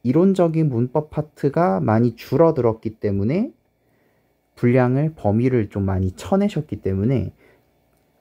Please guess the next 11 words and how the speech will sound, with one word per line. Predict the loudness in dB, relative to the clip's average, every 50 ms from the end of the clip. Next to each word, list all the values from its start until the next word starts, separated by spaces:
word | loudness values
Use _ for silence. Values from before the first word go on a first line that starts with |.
| _ _ _
강좌 | -2 0 2 2 4 4 4 2 2 2 -2
분량도 | -4 -2 0 0 2 2 2 0 0 0 0 0 0 2 2 0 0 -2 -4 -10 _ _ _ _ _ _ _ _ _ _ _
선-, | -4 -2 -2 -2
세 | -2 0 0 0
분의 | 2 2 2 2 2
선생님들 | 2 0 0 0 2 2 2 2 2 0 0 0 0
중에 | 0 0 0 0 0 -2 -4
가장 | -6 -6 -4 0 0 0 0 0
짧은 | 0 0 2 2 2 0 0 -2
편에 | -2 0 0 0 0
속하지만 | -2 -6 -10 -10 -6 -4 -4 -4 -4 -2 -2 0 0 0 0 -2 -2 -6